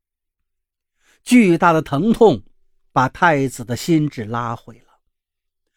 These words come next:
他捂着已经受伤的眼睛，气急反笑了。“锦瑟，你到姑的身边来，当真是为了姑的眼睛？”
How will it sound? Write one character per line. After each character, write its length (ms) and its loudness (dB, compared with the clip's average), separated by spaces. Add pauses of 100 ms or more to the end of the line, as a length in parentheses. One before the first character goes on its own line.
(160)
他 120 4
捂 220 6
着 140 6
已 180 4
经 140 4
受 280 6
伤 220 0
的 80 4
眼 300 2
睛， 320 2 (180)
气 400 4
急 240 0
反 320 -4
笑 460 -4
了。 100 -20 (1300)
“锦 360 -10
瑟， 480 -4 (640)
你 200 6
到 180 2
姑 300 -6
的 100 -2
身 320 0
边 220 2
来， 320 -2 (340)
当 320 2
真 320 4 (100)
是 200 -2
为 200 0
了 140 2
姑 300 0
的 100 2
眼 400 2
睛？” 400 4